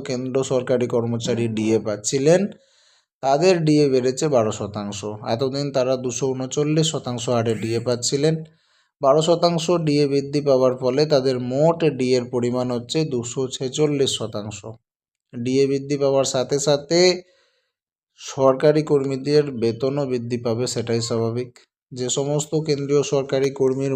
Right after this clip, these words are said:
মূল বেতন ছিল, মোটামুটিভাবে যাদের মূল বেতন তেতাল্লিশ হাজার টাকা ছিল, তারা দুশো ঊনচল্লিশ শতাংশ যদি ডিএ পান, তাহলে মোট দাঁড়াচ্ছে এক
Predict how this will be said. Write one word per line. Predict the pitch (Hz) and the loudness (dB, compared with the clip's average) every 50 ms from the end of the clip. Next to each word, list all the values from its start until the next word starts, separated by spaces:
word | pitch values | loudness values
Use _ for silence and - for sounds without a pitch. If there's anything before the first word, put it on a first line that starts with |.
| 131 131 | -2 0
মূল | 135 139 135 131 | -2 -2 0 0
বেতন | 131 123 127 139 135 135 135 - | -2 -2 0 -2 -4 -4 -4 -2
ছিল, | - 143 131 135 147 156 170 170 170 - - _ _ _ _ _ _ _ _ _ _ _ _ _ _ _ _ - | 0 0 2 4 4 6 4 4 2 -4 -14 _ _ _ _ _ _ _ _ _ _ _ _ _ _ _ _ -6
মোটামুটিভাবে | 131 135 135 147 151 156 160 156 151 160 165 160 160 156 147 160 156 147 | -4 -2 2 4 4 6 6 4 4 4 4 6 6 6 6 6 4 6
যাদের | 156 147 143 147 151 151 147 143 | 6 6 6 6 4 4 4 2
মূল | 143 143 147 135 139 | 0 0 0 2 2
বেতন | 139 135 143 143 143 139 139 | 0 2 2 0 0 0 0
তেতাল্লিশ | - 127 120 - 147 151 156 160 160 160 165 156 151 | -2 -2 0 2 2 2 4 4 4 4 4 4 4
হাজার | 156 135 139 135 139 - 131 | 4 4 4 2 2 0 -2
টাকা | 120 127 127 120 120 - | 0 0 0 -2 0 -2
ছিল, | 131 120 120 123 135 135 - | -2 -2 0 0 0 0 0
তারা | 127 120 117 120 127 139 147 160 165 160 151 131 123 | 0 2 2 4 6 8 8 8 8 6 2 -2 -4
দুশো | 131 123 120 - - 143 139 135 | -2 -2 0 2 4 4 4 4
ঊনচল্লিশ | 139 139 139 135 - 156 156 156 156 160 156 160 - | 2 0 0 0 0 0 2 2 2 2 0 0 0
শতাংশ | 147 135 135 135 135 135 131 - - 147 139 143 147 151 - 151 143 143 147 | -2 -2 0 -2 -2 -2 -4 -6 -2 2 2 4 4 4 4 2 0 -2 -2
যদি | 131 123 110 113 123 139 143 147 151 156 156 156 - - _ _ _ _ _ 143 120 117 | -2 -2 -2 -2 -2 0 4 4 4 4 4 2 -2 -6 _ _ _ _ _ -16 -14 -6
ডিএ | 120 120 120 120 127 131 131 127 - | -2 0 0 4 4 4 4 2 0
পান, | 135 139 147 147 135 123 117 | 0 2 2 2 2 0 0
তাহলে | 117 120 120 120 120 120 120 120 120 120 | 0 2 2 2 2 2 2 0 0 0
মোট | 120 127 131 123 120 113 120 | -2 -2 -2 -4 -2 2 4
দাঁড়াচ্ছে | 120 117 117 117 117 117 120 - - - 151 156 165 180 185 180 180 - - - _ - - _ _ _ _ - | 6 6 6 6 4 4 0 -4 -2 2 4 6 8 8 6 6 2 -2 -14 -20 _ -20 -20 _ _ _ _ -4
এক | 110 113 117 117 | -2 0 0 0